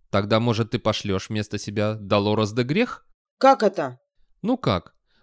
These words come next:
Speaker 1: Представь, что снимаешься в клике". Достабли, дядя с племянником, обменялись быстрыми взглядами. В следующий же миг Сол соорудил около лица рамку из пальцев на манер глазка ящика для картинок,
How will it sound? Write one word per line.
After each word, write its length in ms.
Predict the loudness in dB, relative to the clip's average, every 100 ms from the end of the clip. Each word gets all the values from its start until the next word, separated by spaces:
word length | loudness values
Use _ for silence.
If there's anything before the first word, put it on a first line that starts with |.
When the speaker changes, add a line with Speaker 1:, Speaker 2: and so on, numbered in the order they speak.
| -6
Speaker 1:
Представь, 640 | -4 -4 0 0 0 -4 _
что 240 | -6 -4
снимаешься 600 | -4 -2 0 0 0 -6
в 100 | -8
клике". 460 | -2 -2 -2 -6 -10 _ _ _ _ _ _
Достабли, 680 | -8 -4 -4 -2 -2 -2 -12 -14 -12
дядя 260 | -4 -2 -2
с 80 |
племянником, 640 | -4 -4 -2 -4 -6 -12 -18 _ -8
обменялись 540 | -4 -2 0 0 0 0
быстрыми 400 | -2 -2 -4 -4
взглядами. 600 | -4 -2 -2 -2 -8 -12 _ _
В 60 |
следующий 520 | -6 2 4 2 0 0
же 140 | 0
миг 260 | -2 -4 -4
Сол 360 | 0 2 2
соорудил 640 | -2 0 2 2 0 0
около 340 | 0 0 0 0
лица 340 | 0 0 2
рамку 360 | 2 2 0 -4
из 100 | -2
пальцев 420 | 0 0 0 -12 -10
на 100 | -4
манер 340 | -2 -2 -2
глазка 380 | -2 -2 -2 -4
ящика 480 | 0 0 0 -4 -4
для 160 | -4
картинок, 560 | 0 -2 -2 -8 -8